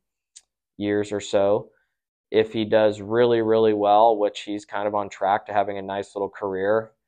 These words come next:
he's gonna play, you know, his dream world of college tennis. So then let's tack on another four years of that, maybe, maybe five, depending on um,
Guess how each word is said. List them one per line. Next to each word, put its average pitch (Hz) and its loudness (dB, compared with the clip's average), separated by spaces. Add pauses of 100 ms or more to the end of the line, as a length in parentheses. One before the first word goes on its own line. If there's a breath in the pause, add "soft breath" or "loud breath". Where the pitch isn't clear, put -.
(260)
he's 101 -8
gonna 101 -8
play, 98 -2 (100)
you 98 -10
know, 92 -10
his 98 -12
dream 101 -10
world 101 -2
of 95 -8
college 98 0
tennis. 113 -8 (520)
So 101 -4
then 98 -6
let's 104 -2
tack 107 0
on 104 0
another 98 -2
four 101 0
years 101 -4
of 87 -10
that, 101 2 (180)
maybe, 104 -4
maybe 113 -2
five, 101 0
depending 101 -8
on 98 -8 (540)
um, 92 -4